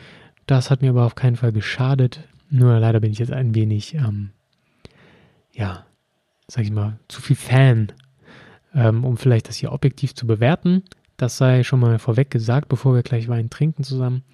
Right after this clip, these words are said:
Ähm, aber ich werde jetzt auch mit dieser Folge erstmal den Riesling in Frieden lassen, denn in vielen Folgen habe ich den bereits erwähnt.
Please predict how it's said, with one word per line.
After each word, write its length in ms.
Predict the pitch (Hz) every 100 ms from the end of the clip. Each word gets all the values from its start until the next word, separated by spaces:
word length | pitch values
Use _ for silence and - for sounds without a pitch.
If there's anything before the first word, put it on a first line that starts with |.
| - _ _ _ _
Ähm, 320 | 123 113 113 - _ _ -
aber 100 | 120
ich 80 |
werde 160 | 143 135
jetzt 120 | 127
auch 260 | 123 117 - _ _
mit 180 | 127 151
dieser 280 | 143 127
Folge 360 | 113 - 127 123
erstmal 340 | 123 113 120
den 100 | 110
Riesling 380 | 107 120 135 135
in 100 | 131
Frieden 300 | - 165 180
lassen, 340 | 143 127 135 120
denn 200 | 113 117
in 180 | 110
vielen 240 | - 175 143
Folgen 240 | 139 135
habe 120 | 127
ich 60 | 120
den 120 | 117
bereits 260 | 110 107 113
erwähnt. 360 | 113 135 139